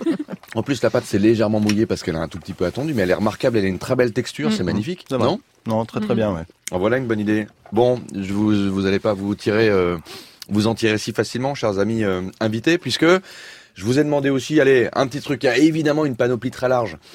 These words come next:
Speaker 1: de procédés, de stratégies pour recycler le pain rassis. S'il y avait une petite idée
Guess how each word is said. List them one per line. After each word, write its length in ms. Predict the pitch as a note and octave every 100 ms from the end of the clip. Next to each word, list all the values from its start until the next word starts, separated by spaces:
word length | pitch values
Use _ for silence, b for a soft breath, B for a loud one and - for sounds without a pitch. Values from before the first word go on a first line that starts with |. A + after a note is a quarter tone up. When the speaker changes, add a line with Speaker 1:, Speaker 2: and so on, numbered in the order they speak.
| B B
Speaker 1:
de 340 | - G2 F#2+ F#2
procédés, 480 | - A#2+ A#2+ A#2 A2
de 60 |
stratégies 500 | - - A2+ A2+ A2
pour 180 | A2 F2+
recycler 360 | G2+ - G2+ A2
le 60 |
pain 140 | - G#2
rassis. 380 | G2+ G2+ C3+ C3+ B B B
S'il 160 | - A#2
y 40 |
avait 180 | B2 C#3 -
une 240 | F#3 F#3 D#3
petite 380 | C#3 C3 C3 B2+
idée 460 | A#2 C3 C3+ C3+